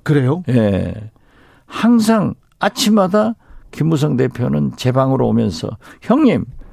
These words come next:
Speaker 2: 뭐가 문제요? 왜 그래요?" 하면은 내가 따닥따닥 하면서 "이것 좀 해라."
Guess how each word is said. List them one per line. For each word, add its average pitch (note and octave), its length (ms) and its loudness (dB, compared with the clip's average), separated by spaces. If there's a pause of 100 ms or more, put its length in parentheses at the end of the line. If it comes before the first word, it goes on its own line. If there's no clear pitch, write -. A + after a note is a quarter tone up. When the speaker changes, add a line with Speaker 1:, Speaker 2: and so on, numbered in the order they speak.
(180)
Speaker 2:
뭐가 A3+ 340 4
문제요? G#3+ 640 4
왜 D#3 180 4
그래요?" B3 540 2
하면은 D#3+ 400 -4
내가 D#3 240 -2 (180)
따닥따닥 F#3 580 -2
하면서 D3 280 -2
"이것 C#3+ 180 0
좀 C#3 140 -4 (280)
해라." D#3 280 -2